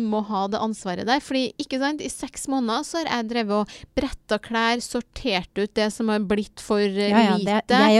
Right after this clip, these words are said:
Speaker 2: gjør alt sånt.
Speaker 1: Ja,
Speaker 2: Mm.
Speaker 1: og så, så nå ligger det der, ikke sant? Så det er nesten sånn første dagen jeg skulle på jobb, ikke sant? Ja, hva skal han ha på seg i
Speaker 2: Ja,
Speaker 1: dag?
Speaker 2: det er sånn
Speaker 1: Og så
Speaker 2: også
Speaker 1: blir jeg
Speaker 2: for oss, da.
Speaker 1: fristet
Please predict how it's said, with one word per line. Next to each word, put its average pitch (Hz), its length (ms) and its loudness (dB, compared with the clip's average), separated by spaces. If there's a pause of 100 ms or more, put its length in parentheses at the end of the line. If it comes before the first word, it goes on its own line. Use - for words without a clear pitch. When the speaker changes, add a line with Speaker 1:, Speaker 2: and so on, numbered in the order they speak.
Speaker 2:
gjør - 120 -6
alt 254 260 4
sånt. 208 280 0
Speaker 1:
Ja, 294 180 4 (180)
Speaker 2:
Mm. 208 200 4
Speaker 1:
og 285 120 0
så, 302 240 -4
så 285 180 -4
nå 269 180 2
ligger 233 220 -2
det 196 100 0
der, 214 120 0
ikke 254 140 -8
sant? 262 180 -4
Så 285 160 -4 (260)
det 233 140 -4
er 262 80 0
nesten - 240 -10
sånn 277 160 -2
første 262 320 -2
dagen 202 260 0
jeg 190 120 -4
skulle 196 220 -4
på 202 120 -2
jobb, 220 200 0
ikke 254 120 -6
sant? - 320 -8 (120)
Ja, 311 120 -4
hva 311 180 -10
skal 277 220 -10
han 277 80 -4
ha 269 80 -6
på 269 100 -14
seg 220 200 -2
i - 20 10
Speaker 2:
Ja, 330 40 8 (120)
Speaker 1:
dag? 240 40 -6 (200)
Speaker 2:
det 220 100 2
er 247 60 4
sånn 190 180 0
Speaker 1:
Og 185 80 2
så 175 80 2
Speaker 2:
også 254 80 -2
Speaker 1:
blir 269 140 2
jeg 202 80 2
Speaker 2:
for 185 60 0
oss, 180 40 -2
da. - 60 2
Speaker 1:
fristet 220 500 -4